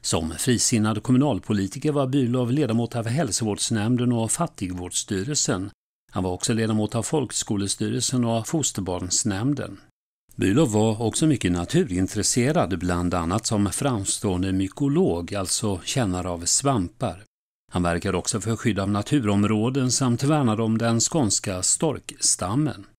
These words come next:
Han satt dessutom som ledamot i styrelserna för trädgårdsutställningar i bland annat Landskrona och Köpenhamn.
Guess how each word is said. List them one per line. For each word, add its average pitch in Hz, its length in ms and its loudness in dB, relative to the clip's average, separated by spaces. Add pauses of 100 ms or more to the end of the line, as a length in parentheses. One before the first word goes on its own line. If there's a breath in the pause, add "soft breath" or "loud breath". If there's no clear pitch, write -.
(100)
Han 87 120 2
satt 95 380 0
dessutom 104 640 0
som 104 240 0
ledamot 104 540 0
i 101 140 2
styrelserna 95 680 0
för 92 220 -6
trädgårdsutställningar 120 1300 0
i 120 160 2
bland 135 300 2
annat 104 340 0
Landskrona 95 760 0
och 82 140 -8
Köpenhamn. 107 840 -4